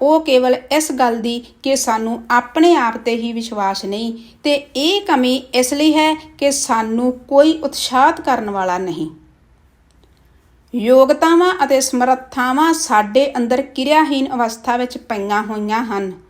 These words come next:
ਉਹਨਾਂ ਨੂੰ ਕੇਵਲ ਠੋਕਰ ਮਾਰਨ ਅਤੇ ਜਗਾਉਣ ਦੀ ਲੋੜ ਹੁੰਦੀ ਹੈ।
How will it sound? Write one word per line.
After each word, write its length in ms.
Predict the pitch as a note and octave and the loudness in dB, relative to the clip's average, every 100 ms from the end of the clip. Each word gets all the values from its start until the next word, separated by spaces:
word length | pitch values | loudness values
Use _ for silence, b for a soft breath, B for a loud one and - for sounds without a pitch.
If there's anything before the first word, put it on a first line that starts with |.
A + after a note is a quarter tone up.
| b b b _ | b b b _
ਉਹਨਾਂ 280 | A#3+ C#4 C#4+ | -2 2 2
ਨੂੰ 160 | C#4 C4+ - | 2 -2 -4
ਕੇਵਲ 380 | B3+ B3 C4 C4 B3 - | -2 0 2 0 -2 0
ਠੋਕਰ 400 | B3 B3 F4+ F4 | 0 2 2 4
ਮਾਰਨ 460 | D4+ B3+ A#3+ A#3+ | 4 2 -2 -6
ਅਤੇ 200 | A3+ A#3 | -6 -6
ਜਗਾਉਣ 520 | A3+ A3+ G#3+ A3 A#3 C4+ | -6 -6 -4 -2 -2 -2
ਦੀ 140 | C4 | -2
ਲੋੜ 280 | A#3 G3 F3+ | -4 -4 -4
ਹੁੰਦੀ 340 | F#3+ E3+ D3+ | -2 -4 -4
ਹੈ। 140 | - | -14